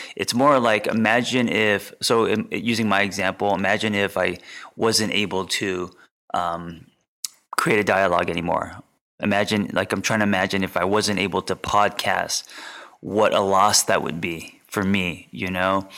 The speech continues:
Um, and it would be, uh, it would really, uh,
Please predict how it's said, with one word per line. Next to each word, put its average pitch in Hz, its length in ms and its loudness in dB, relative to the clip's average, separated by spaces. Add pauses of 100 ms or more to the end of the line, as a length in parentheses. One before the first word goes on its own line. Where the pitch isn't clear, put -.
(400)
Um, 95 560 0
and 113 120 0
it 117 40 2
would 151 240 4
be, 87 360 -2 (160)
uh, 95 220 4
it 95 100 0
would 104 180 -2
really, 107 680 2 (400)
uh, 92 460 2